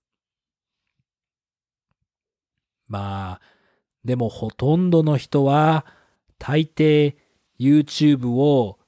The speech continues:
見たり、音楽を聴いたり、映画を見たりすると思います。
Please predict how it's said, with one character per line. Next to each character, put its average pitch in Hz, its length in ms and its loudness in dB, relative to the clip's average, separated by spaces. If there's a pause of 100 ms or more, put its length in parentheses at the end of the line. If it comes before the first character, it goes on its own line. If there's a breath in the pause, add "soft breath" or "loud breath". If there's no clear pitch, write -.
(260)
見 139 200 -4
た 147 160 -2
り、 139 380 -2 (340)
音 180 300 2
楽 139 420 -2
を 156 360 2 (280)
聴 156 280 -2
い 151 40 -6
た 151 160 0
り、 123 400 -4 (480)
映 170 300 4
画 190 180 2
を 185 340 2 (120)
見 165 160 -2
た 170 140 0
り 165 100 2
す - 180 -4
る 151 100 0
と 185 200 2
思 131 180 -4
い 98 60 -10
ま 92 160 -14
す。 - 220 -18